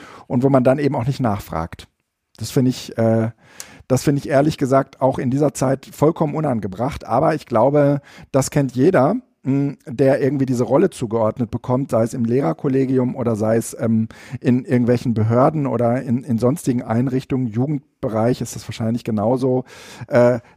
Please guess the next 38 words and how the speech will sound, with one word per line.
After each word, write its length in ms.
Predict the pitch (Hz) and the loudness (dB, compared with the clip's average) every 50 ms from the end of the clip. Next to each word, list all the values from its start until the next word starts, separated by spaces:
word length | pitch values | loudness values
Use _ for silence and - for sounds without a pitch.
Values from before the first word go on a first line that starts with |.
| _ | _
dass 180 | - 131 123 - | -2 -2 0 2
man, 300 | 143 127 123 123 127 - _ | 2 0 0 0 -2 -6 _
äh, 280 | - - 123 120 120 117 | -6 -2 0 2 2 0
dann 260 | - 131 120 123 117 | 0 0 0 2 2
sagt, 280 | 120 120 127 131 - 131 | 2 2 0 0 -2 -4
„Okay, 380 | - - - 131 139 147 147 - - - 120 - | -2 0 2 2 2 2 0 -4 -10 -18 -8 -2
ähm, 260 | - 123 127 127 135 - - | 0 0 2 0 -2 -2 0
alles, 400 | - 127 147 190 180 - - - - | 2 2 4 2 2 0 -4 -12 -16
was 260 | - - - 147 - - | -6 -2 -2 0 0 0
mit 120 | 135 123 | -2 0
Technik 360 | - 165 185 - 156 135 - | 0 0 0 0 -2 -6 -6
zu 100 | - 123 | -8 -14
tun 320 | - - 123 117 120 135 139 | -10 -6 -2 -2 0 0 -2
hat“, 120 | 151 - | -2 -2
und 80 | - 110 | -2 -2
letztendlich 500 | 117 117 - - - 123 135 131 110 120 | -2 -2 -2 -4 -6 -4 -4 -4 -2 -2
wäre 200 | 123 127 131 131 | -2 0 2 2
ja 160 | 123 117 117 | 2 0 0
die 280 | 117 113 113 110 107 107 _ _ - - - - - | 0 0 0 0 -2 -4 _ _ -20 -20 -20 -10 -4
Auseinandersetzung 800 | - 117 113 - 127 110 120 143 143 123 123 127 - - 135 120 | -2 -2 0 2 2 2 4 4 4 4 2 0 0 0 -4 -2
rund 420 | 110 117 123 139 147 139 - - | 0 2 2 2 0 -2 -6 -4
um 240 | - 123 120 120 123 | 0 2 2 2 2
Instagram 640 | - - 156 160 - - 151 131 120 127 127 135 143 - | 0 0 -2 0 0 0 0 2 2 2 2 2 0 -2
und 160 | - 113 117 | -2 -2 -2
was 140 | 127 123 - | -2 -2 -2
machen 200 | 127 120 135 127 | -4 -4 -4 -6
Fotos 380 | - - 131 135 - 156 - | -4 -2 0 0 0 -2 -4
eigentlich 320 | - - 120 123 127 - - | -4 -2 -2 -2 -2 -2 -4
mit 100 | 117 - | -4 -4
Jugendlichen, 640 | 135 156 180 165 - - 113 - 190 233 233 _ _ _ _ _ _ _ _ _ _ _ _ _ _ _ _ _ _ _ _ _ _ _ _ _ - - - - - - - - - | -4 -4 -4 -4 -6 -6 -4 -4 -4 -6 -6 _ _ _ _ _ _ _ _ _ _ _ _ _ _ _ _ _ _ _ _ _ _ _ _ _ -20 -20 -20 -20 -20 -20 -20 -12 -8
das 140 | 113 - | -4 0
hat 120 | - 120 113 | 0 0 2
relativ 400 | 113 135 160 156 - - 123 107 | 2 2 2 2 0 -2 -4 -2
wenig 240 | 127 127 151 - - | -2 -2 -2 -2 -4
mit 120 | 123 113 | -4 -4
Technik 360 | - 147 160 - - 123 - - | -2 -2 -4 -2 -4 -8 -6 -6
zu 120 | - 113 | -8 -8
tun, 360 | - - 117 117 131 160 208 | -8 -6 -4 -4 -4 -4 -6